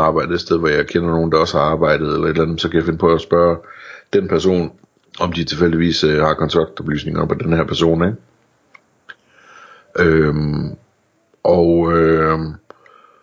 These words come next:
hvad gør jeg ellers? Jo, men så, <clears throat> så er der jo, så er der jo receptionisten, som altid er spændende.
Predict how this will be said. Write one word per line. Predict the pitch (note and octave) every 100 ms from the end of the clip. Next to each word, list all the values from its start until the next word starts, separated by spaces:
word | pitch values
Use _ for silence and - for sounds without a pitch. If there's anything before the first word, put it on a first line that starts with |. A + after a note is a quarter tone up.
| _ _ _ -
hvad | G2
gør | F#2+ G2
jeg | F#2
ellers? | G2 F2+
Jo, | G2
men |
så, | F2+ A#2 G#2 F#2+ - -
<clears throat> | - - - G2
så | G#2+
er |
der | G#2
jo, | G2 E2+
så | -
er | G#2+
der | G2+
jo | F2+ E2+
receptionisten, | F2 F2 G2 G#2+ A2+ - D2 - _ _ _
som | - F2
altid | F2 E2
er | D2+
spændende. | - E2 E2+